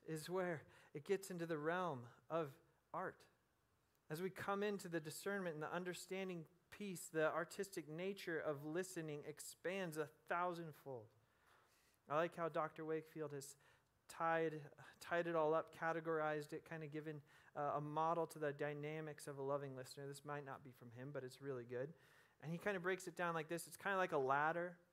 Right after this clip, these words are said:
or a staircase with which you, you walk down into deeper and deeper understanding. And the first level is words. It's words. And this is simple, right? We use words to communicate.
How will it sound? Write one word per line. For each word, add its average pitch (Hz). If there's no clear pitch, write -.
or 139
a 131
staircase 170
with 151
which 165
you, 156
you 151
walk 160
down 165
into 147
deeper 175
and 147
deeper 151
understanding. 120
And 160
the 156
first 208
level 175
is 143
words. 131
It's -
words. 151
And 156
this 185
is 175
simple, 175
right? 170
We 165
use 190
words 185
to 175
communicate. 170